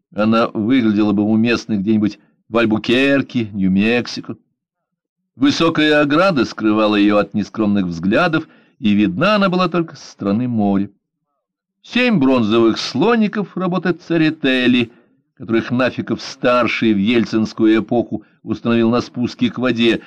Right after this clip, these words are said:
самый большой весил столько же, сколько танк «Тигр», это Кико помнил с детства,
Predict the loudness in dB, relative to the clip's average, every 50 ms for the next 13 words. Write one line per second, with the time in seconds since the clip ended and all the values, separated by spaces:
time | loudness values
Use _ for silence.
0 | -18 _ _ -8 -2 0 0 2 2 2 2 0 0 0 -2 -2 -2 -2 0 0
1 | 2 2 2 0 0 0 -4 -4 -4 -6 -6 -4 -2 -2 -2 -2 -4 -6 -6 -6
2 | -6 -6 -6 -6 -6 -8 -8 _ _ -4 -2 0 0 -2 -2 -6 -12 _ -10 -6
3 | -4 -4 -2 -2 -4 -4 -6 _ _ _ _ _ _ _ -8 -8 -6 -6 -6 -8
4 | -8 -8 -8 -6 -6 -6 -2 -2 0 0 0 0 -2 -4 -6 -4 -2 -2 -2 -2
5 | -2 -6 -6 -6 -6